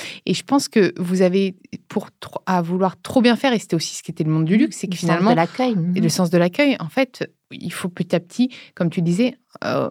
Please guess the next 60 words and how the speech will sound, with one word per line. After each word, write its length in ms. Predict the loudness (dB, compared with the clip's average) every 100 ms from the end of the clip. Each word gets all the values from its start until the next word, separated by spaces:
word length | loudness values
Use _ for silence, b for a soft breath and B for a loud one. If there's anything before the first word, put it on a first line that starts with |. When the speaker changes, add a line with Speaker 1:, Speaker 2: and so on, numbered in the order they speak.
| -2
Speaker 1:
amener 420 | 0 2 2 2
ça 200 | 0 0
un 60 | 0
peu 120 | -2
Speaker 2:
C'est 60 |
Speaker 1:
différemment 680 | -4 -2 2 4 6 6 6
Speaker 2:
ça. 80 | 2
Speaker 1:
et, 220 | 2 2 0 B B B -4
et 60 | -4
subvenir 600 | 0 2 6 6 4 4
aux 60 |
besoins 420 | 2 4 4 2 0
à 40 |
l'instant 360 | -2 -4 -6 -4
T. 160 | -2
Bon, 200 | 0 0 0
évitons 300 | -2 -2 0
les 120 | 0
fraises 300 | 0 0 0
hors 100 | -2
saison, 260 | 2 4 6
mais, 120 | 4 B B B
mais, 300 | 4 4 2 -8 _ -14
mais 320 | -6 4 4
pas 180 | 6 4
anticiper 600 | 2 0 -4 -6 -4 -2
trop 260 | -4 0 2
les 120 | 2
Speaker 2:
Ouais. 60 | 2
Speaker 1:
besoins 280 | 4 4 2
qui 160 | 0
ne 40 | -2
sont 440 | 0 -2 0 0
sans 120 | 0 2
Speaker 2:
Ouais. 60 |
Speaker 1:
doute 160 | 2 0
pas 200 | 0 0
existants. 440 | 0 -4 -4 -4 -4 -4
Speaker 2:
Exactement. 580 | -4 -2 -4 -2 -2 -2 B B -12
Sur 240 | -2 2
nos 120 | 2
buff-, 340 | 4 2 0 -8
buffets 340 | -6 -4 -2
de 100 | -2 -2
petit 320 | -4 -6 -4
déjeuner, 520 | -2 0 0 0 0
quand 260 | -2 -6 -4
on 60 | -6
a 60 |
commencé 540 | -4 -2 -2 -4 -2 -2
à 100 | -2
la 160 | -4 -4
mise 180 | -2 -2
en 100 | -4
place 220 | -2 -4
de 60 | -4
ces 160 | -8
comités 360 | -6 -4 -2 -2
restauration 540 | -4 -4 -2 -2 -2
responsable, 600 | -2 -4 -4 -2 0 0